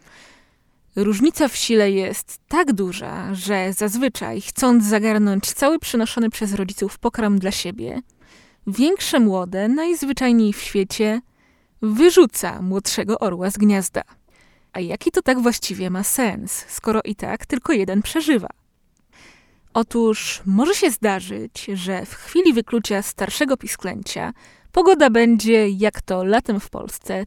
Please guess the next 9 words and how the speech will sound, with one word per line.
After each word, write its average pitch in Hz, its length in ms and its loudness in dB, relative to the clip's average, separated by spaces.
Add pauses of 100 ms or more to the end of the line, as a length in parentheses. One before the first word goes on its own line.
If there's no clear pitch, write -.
(100)
tragiczna, - 680 0 (720)
a 208 200 2
gwałtowny 269 560 4
deszcz 226 300 2
lub 202 200 -2
burza 190 480 -6 (100)
uniemożliwi 220 720 4
rodzicom 220 540 -2
polowanie. 196 600 -2